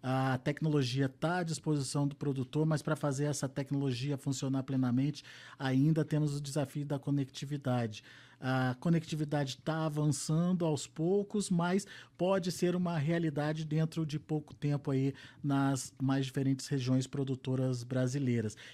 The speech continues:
E com o exemplo dessa fazenda modelo lá em Água Boa, a gente tem a mais do que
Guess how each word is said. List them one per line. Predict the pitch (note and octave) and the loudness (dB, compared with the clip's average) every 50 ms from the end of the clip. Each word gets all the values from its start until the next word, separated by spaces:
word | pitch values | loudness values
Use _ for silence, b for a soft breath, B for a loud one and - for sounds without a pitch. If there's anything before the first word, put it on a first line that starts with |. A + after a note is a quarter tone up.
| B B | B B
E | E3 | -4
com | E3+ - B3+ C4 | 0 2 4 4
o | C#4 C4+ | 6 6
exemplo | B3+ G3+ D3+ D3+ E3 E3+ E3+ E3 D#3+ C#3+ B2 B B B B | 6 4 4 6 6 6 6 4 2 -2 -6 B B B B
dessa | D3 C#3 C#3 - - C#3+ C3 | 0 0 0 0 0 -4 -2
fazenda | - - C#3 C3 B2 C#3 C#3 C3+ C#3 | 0 0 0 2 4 4 4 4 4
modelo | C3+ C3+ B2+ B2 B2 C3 B2+ B2+ B2 | 4 2 2 2 2 2 2 2 2
lá | B2+ B2 B2 | 2 2 2
em | B2 B2+ | 4 4
Água | B2+ B2+ C3+ D#3+ E3 | 2 2 0 -2 -2
Boa, | C#3+ C3+ D3 F3 G3+ G3 B B B B B _ | 0 2 2 2 2 0 B B B B B _
a | C3+ | 0
gente | C3 C3+ D3+ D#3+ D#3+ - - E3+ | 2 2 2 2 0 -2 -8 -8
tem | - - D3+ D#3 D#3+ - - - | -4 -2 -2 -2 -2 -4 -6 -10
a | - F3 E3+ | -6 -4 -2
mais | D#3+ D3 D3+ F3 G#3+ A#3 A3 G3 | 0 0 0 2 2 2 2 2
do | F3+ G3 F#3 | 2 0 -2
que | G3 - - F#3+ G3 A3 | -2 -2 -4 -4 -4 -4